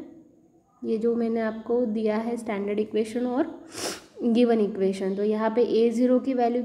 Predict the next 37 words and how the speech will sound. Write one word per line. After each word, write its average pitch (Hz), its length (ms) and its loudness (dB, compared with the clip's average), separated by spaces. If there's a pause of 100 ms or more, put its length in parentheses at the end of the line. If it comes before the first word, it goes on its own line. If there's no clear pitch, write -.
कितनी - 260 -6
होगी, 254 360 0
वन 220 280 0
होगी। 214 340 0 (1080)
बाद 208 320 0
में 233 240 2 (500)
क्या 240 140 0
है 233 200 -2
आपका, 233 240 -2
ए 233 360 0
टू 269 100 4
है, 202 360 -2
ए 208 120 2
टू 254 80 -2
कितना - 300 -4
है 254 180 2
यहाँ 240 260 0
पे, 269 180 -2 (440)
that 208 220 -6
is 233 240 -8
two 247 180 0
है। 240 200 -2 (1120)
ओके, 247 280 0 (580)
और 214 340 2
बाद 214 300 -2
में 247 240 2
जो 233 120 0
है 254 240 -2 (580)
ए 247 220 0 (560)
फ़ोर, 220 360 2
ए 226 140 2
फ़ोर 240 280 0
कितना 247 260 -4
है 240 120 0
देखो 233 280 -2
यहाँ 220 240 -4
पे 262 120 -4